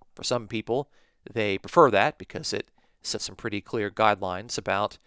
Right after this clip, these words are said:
what it means to interact with the God of Israel. And other people don't like that. They don't like the fact that an exclusive statement will naturally exclude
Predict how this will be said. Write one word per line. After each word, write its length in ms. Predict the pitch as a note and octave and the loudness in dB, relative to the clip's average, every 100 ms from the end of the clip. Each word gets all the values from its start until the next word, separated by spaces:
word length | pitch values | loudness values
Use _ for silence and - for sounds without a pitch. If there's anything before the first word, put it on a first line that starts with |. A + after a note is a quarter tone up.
| _ _ _ | _ _ _
what 120 | G#2 | -14
it 80 | G#2 | -12
means 340 | G2 G2 G2 | -12 -10 -8
to 200 | - G#2+ - | -8 -8 -8
interact 720 | G#2+ G2 - F2+ G2 B2 - - _ _ _ | -10 -10 -8 -4 -2 -2 -8 -20 _ _ _
with 460 | - G2+ G2+ - - - _ _ _ | -12 -6 -4 -6 -14 -20 _ _ _
the 80 | - | -16
God 280 | - G2 F#2+ | -4 0 0
of 100 | - | -4
Israel. 440 | F#2+ - G2 D3+ | -8 -8 -6 -4
And 100 | A#2+ | -2
other 120 | C3 | -2
people 260 | F3 C#3 C#3 | -2 -4 0
don't 180 | C#3 D3 | 2 4
like 200 | E3 - | 4 2
that. 180 | - - | -4 -4
They 80 | G#2 | -4
don't 160 | A#2 | -2
like 220 | A2 A2+ | 0 -2
the 80 | - | -4
fact 300 | - G2 - | -6 -4 -2
that 200 | G#2 - _ _ _ _ | -4 -4 _ _ _ _
an 80 | - | -12
exclusive 480 | G#2 - B2 A2 G2 | -6 -4 -4 -6 -8
statement 460 | - A2 F#2+ G2+ - _ _ _ | -4 -4 -4 -10 -10 _ _ _
will 400 | G#2+ G#2+ G2+ G2 | -8 -4 -2 -4
naturally 500 | G2+ A2+ A2 - G#2+ | 0 2 2 -2 -6
exclude 800 | G2+ - - B2+ C3 F3+ A#2+ C3 | -4 -2 -2 -2 0 0 0 -6